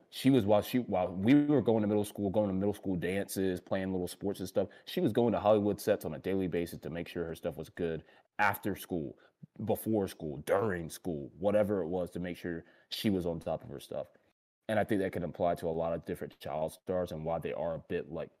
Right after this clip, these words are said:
I'm not saying they're all off their rocker, 'cause they're not, but they can't process things the way that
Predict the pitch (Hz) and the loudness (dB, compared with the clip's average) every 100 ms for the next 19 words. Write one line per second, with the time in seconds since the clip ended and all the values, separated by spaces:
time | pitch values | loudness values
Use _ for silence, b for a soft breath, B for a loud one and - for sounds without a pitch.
0 | 98 104 - 104 92 - 90 87 90 - | -4 -4 0 0 0 0 0 0 0 -2
1 | 82 80 85 117 110 87 76 73 78 101 | -2 -2 -2 -4 -4 -6 -8 -8 -6 -6
2 | - b b _ _ 95 80 - _ _ | -8 b b _ _ 2 2 -6 _ _
3 | _ _ - 71 87 101 98 110 98 - | _ _ -14 -10 -2 -2 0 0 -2 -4
4 | - - 90 87 - 82 - 82 80 - | -12 -4 -2 -2 -4 -8 -8 -8 -8 -12
5 | _ 80 76 80 76 73 | _ -10 -8 -8 -6 -8